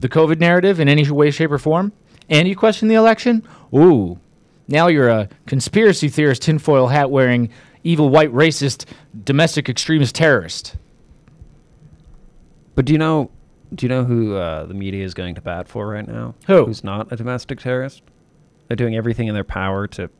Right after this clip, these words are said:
Speaker 2: say that, "Oh, it wasn't the case." This
Speaker 1: Hold
Speaker 2: is
Speaker 1: on, w-, one second on that.
Speaker 2: Oh.
Speaker 1: I just wanna finish up this article. I know where you're going, though. Uh,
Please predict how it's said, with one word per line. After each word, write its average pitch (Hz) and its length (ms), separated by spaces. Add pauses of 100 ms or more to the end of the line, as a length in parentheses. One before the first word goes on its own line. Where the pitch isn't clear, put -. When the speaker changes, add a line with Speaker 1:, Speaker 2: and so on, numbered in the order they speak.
Speaker 2:
say 95 300
that, 87 180 (280)
"Oh, 127 200
it 120 40
wasn't 101 280
the - 80
case." 127 360
This 95 200
Speaker 1:
Hold 160 140
Speaker 2:
is - 40
Speaker 1:
on, 104 140
w-, 123 200
one 135 240
second 104 260
on 101 100
that. 95 160 (160)
Speaker 2:
Oh. 110 200
Speaker 1:
I 120 80
just 117 120
wanna 127 140
finish 117 240
up 113 100
this 98 140
article. 90 320 (840)
I 104 60
know 113 100
where 104 100
you're 98 80
going, 87 300
though. 67 180 (800)
Uh, 98 460